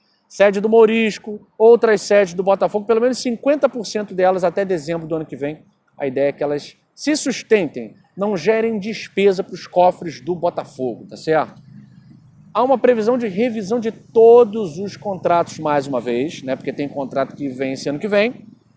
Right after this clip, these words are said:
por exemplo. Mesmo assim, mesmo os contratos que não são vincendos,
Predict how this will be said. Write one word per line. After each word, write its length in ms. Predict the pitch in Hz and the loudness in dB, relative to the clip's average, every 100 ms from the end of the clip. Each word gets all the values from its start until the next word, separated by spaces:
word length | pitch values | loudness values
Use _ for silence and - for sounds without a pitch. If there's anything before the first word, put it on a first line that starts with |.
| _ | _
por 120 | 113 123 | -12 -10
exemplo. 520 | 117 131 165 208 - _ _ _ - | -6 -4 -4 -6 -16 _ _ _ -14
Mesmo 600 | 170 240 339 381 269 254 | -4 0 2 2 2 0
assim, 260 | 170 240 | 0 -2
mesmo 480 | 247 254 330 311 277 | 0 0 0 -4 -6
os 120 | 233 | -8
contratos 500 | - 226 202 202 202 | -6 -6 0 0 0
que 80 | - | -4
não 140 | 220 233 | -4 -2
são 240 | - 220 | -2 -4
vincendos, 880 | 185 170 - - 202 247 190 117 | -4 -6 -8 -6 -2 -2 -4 -10